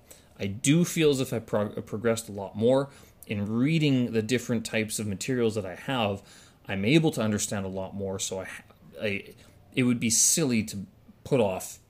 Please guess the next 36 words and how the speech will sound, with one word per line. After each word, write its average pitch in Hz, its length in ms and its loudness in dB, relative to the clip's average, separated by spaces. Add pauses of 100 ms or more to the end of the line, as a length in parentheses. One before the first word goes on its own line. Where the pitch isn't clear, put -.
(140)
studying 95 520 -4 (160)
Chinese 90 580 -6 (680)
i-, 135 140 -6
with, - 580 -2
with 120 180 -2
the 113 120 0
idea 98 220 2
of 98 80 -4
learning 98 400 0
Python 92 420 0
instead. 85 380 -10
I 95 60 -6
think, 104 280 -4 (380)
no, 101 280 -2
that, 95 200 -4
that 101 180 -6
doesn't 98 260 -2
make 90 140 -8
sense. - 300 -10 (400)
It 120 120 2
also 131 280 8
means 117 160 2
that 113 100 6
I 110 40 6
won't 110 280 4
be 113 100 2
picking 110 360 -4
up 92 120 -6
Russian 110 560 -4
just 113 540 0
yet, 117 400 0 (800)
but 98 300 0 (640)
in 110 100 -2
terms 110 320 -2
of 104 220 -6
Russian, 175 540 0